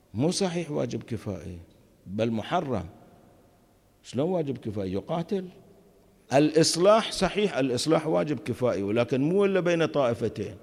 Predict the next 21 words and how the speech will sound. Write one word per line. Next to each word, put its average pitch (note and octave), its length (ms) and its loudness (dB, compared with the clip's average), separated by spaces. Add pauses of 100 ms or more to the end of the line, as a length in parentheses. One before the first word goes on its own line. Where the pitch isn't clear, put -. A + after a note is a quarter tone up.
(680)
حتى F#3+ 320 2
بين F#3 240 2
فردين. C#3 540 2 (520)
مو B2 160 0
هذه F3 120 2
الآية E3 320 0
أصلًا - 260 -2
آية F3+ 100 2
خاصة، D#3 600 -4 (560)
ما D3 160 2
منتبهين C#3+ 560 0
أن C3+ 160 0
هذا D#3 320 2
آية E3+ 220 2
اجتماعية، B2+ 920 2
مو C3 340 2
آية C3 140 4
فردية. F2 600 -4 (640)
يعني B2 200 0
مو E3+ 140 2
قضية E3+ 460 0